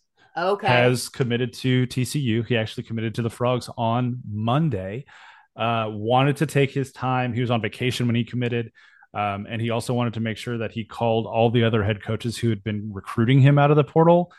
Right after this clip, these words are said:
Speaker 2: to let them know about his
Speaker 1: Oh, good
Speaker 2: decision
Speaker 1: kid.
Speaker 2: before he made it public that he was committing to T C U. So, um,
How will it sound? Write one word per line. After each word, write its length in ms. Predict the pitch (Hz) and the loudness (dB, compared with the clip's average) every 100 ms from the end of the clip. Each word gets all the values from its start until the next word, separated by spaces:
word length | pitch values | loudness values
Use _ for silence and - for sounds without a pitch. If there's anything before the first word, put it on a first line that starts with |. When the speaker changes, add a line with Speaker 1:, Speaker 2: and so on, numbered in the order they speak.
| _ - | _ -2
Speaker 2:
to 100 | 139 | 2
let 240 | 127 127 | 2 2
them 160 | 131 117 | 0 -2
know 160 | 113 | -2
about 240 | 113 107 98 | -2 -2 -2
his 200 | 107 98 | -4 -6
Speaker 1:
Oh, 120 | - | -6
good 0 | |
Speaker 2:
decision 600 | 214 220 120 123 120 113 | -4 -2 0 0 -2 -2
Speaker 1:
kid. 300 | 113 226 185 _ _ _ | -6 -10 -12 _ _ _
Speaker 2:
before 500 | 113 - - 127 127 | -10 -10 -2 2 2
he 120 | 107 | 2
made 200 | 113 107 | 0 0
it 120 | 104 - | -2 -4
public 320 | 107 104 92 | -6 -6 -8
that 100 | 98 | -8
he 100 | 101 | -6
was 180 | 98 - | -8 -10
committing 380 | - 104 95 92 | -10 -8 -6 -8
to 60 | |
T 180 | - 101 | -10 -10
C 180 | - 95 | -8 -8
U. 180 | 90 80 | -8 -8
So, 340 | - 135 92 - - - - | 0 0 0 -8 -20 -16 -12
um, 580 | - 110 107 98 98 95 | -2 0 0 -2 -8 -14